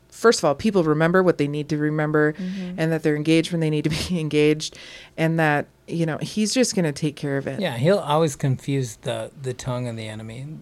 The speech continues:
Speaker 1: Yeah.
Speaker 3: That voice will not be heard in his
Speaker 1: That's right.
Speaker 3: presence.
Speaker 1: So let me ask you this. What song, Heidi, what song do you have on repeat right now? One song, if you had to mention it. What's your,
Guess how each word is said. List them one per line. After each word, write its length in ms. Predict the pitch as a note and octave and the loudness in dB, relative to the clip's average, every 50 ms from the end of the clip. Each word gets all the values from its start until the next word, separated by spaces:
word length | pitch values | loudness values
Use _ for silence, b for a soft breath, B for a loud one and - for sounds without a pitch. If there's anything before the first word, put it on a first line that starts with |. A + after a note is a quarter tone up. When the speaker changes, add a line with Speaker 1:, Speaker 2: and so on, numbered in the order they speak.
| E3+ F3+ | -10 -6
Speaker 1:
Yeah. 160 | F3+ F#3+ G#3+ | -2 0 2
Speaker 3:
That 200 | A3+ C#3 C#3+ C3 | 2 2 2 0
voice 380 | C3 D3 D3+ D3+ C#3+ C3+ - - | 0 0 0 0 0 -4 -4 -6
will 140 | C#3 B2+ | -6 -6
not 200 | B2+ A#2+ A2+ A2 A2+ | -4 -6 -8 -10 -10
be 100 | A#2 A2+ | -10 -8
heard 300 | A2+ A2+ A2+ A2+ A2 G#2 | -8 -6 -6 -8 -8 -10
in 140 | A2 G#2+ G#2+ | -12 -14 -12
his 60 | G#2+ | -10
Speaker 1:
That's 200 | C3+ D#3 D3+ - | -8 -8 -6 -6
right. 160 | D3+ C3+ B2 | -6 -6 -6
Speaker 3:
presence. 340 | A2+ - A2+ C3+ - - - _ B B B B B B B B B B B B B | -8 -10 -14 -18 -20 -20 -20 _ B B B B B B B B B B B B B
Speaker 1:
So 520 | - - - G3 F#3 F3+ E3+ E3+ D#3+ - - _ _ - - - - - - - - - _ _ _ - | -4 0 4 6 8 8 8 8 8 6 2 _ _ -20 -20 -20 -20 -20 -20 -20 -20 -20 _ _ _ -2
let 180 | F3+ F3 F3 | 0 2 4
me 80 | F3 E3+ | 6 6
ask 220 | E3 E3 D#3+ - - | 4 4 2 0 -2
you 60 | D#3 | -2
this. 220 | D3+ D3+ D3+ - - | -2 -2 -4 -6 0
What 180 | E3+ F3 F3 F3 | 2 2 2 4
song, 320 | - F#3+ E3+ E3 D#3+ E3 - | 2 2 2 2 2 0 -4
Heidi, 360 | E3 D#3+ F3 D3+ D3 C#3+ C#3 | -4 0 0 0 0 0 0
what 180 | D3+ E3+ E3 | 0 0 0
song 240 | - - F3+ F3 E3+ | 2 0 0 0 2
do 80 | E3 D#3+ | 2 2
you 120 | D#3 D3+ | 2 2
have 260 | D3 C#3 D3+ D3+ D3 | 2 0 -4 -4 -4
on 220 | D3+ C#3 C#3 C#3 C#3+ | -4 -6 -6 -6 -6
repeat 440 | C#3+ D3 D3+ D3+ - C#3 C3 - - | -6 -6 -6 -6 -8 -8 -8 -6 -8
right 160 | F2 - - | -8 -10 -10
now? 280 | - - F#2+ - E3+ - - | -10 -10 -10 -10 -10 -8 -4
One 260 | E3+ E3 E3 E3 D#3+ | -2 0 0 0 -2
song, 340 | - - F2 E2 F2+ - - | -4 -6 -8 -8 -10 -10 -10
if 200 | - D#3+ D#3 - | -10 -10 -8 -6
you 80 | D#3+ D3+ | -6 -4
had 180 | D3+ D3+ C#3+ - | -4 -6 -4 -4
to 260 | D3 C#3 C3 D3+ D3+ F3 F#3 | -4 -4 -4 -6 -8 -10 -10
mention 340 | - - D#3+ D3+ - - - | -10 -8 -8 -10 -10 -12 -12
it. 160 | - - - - b b b b b b b b b b b b b b b b b b b b b - - | -14 -14 -16 -18 b b b b b b b b b b b b b b b b b b b b b -18 -14
What's 280 | - D#3 D3+ D3 - - | -8 -8 -8 -6 -6 -4
your, 360 | D3+ C#3+ C#3 C3+ C#3 D3 C#3+ | -4 -2 -2 -2 -4 -6 -8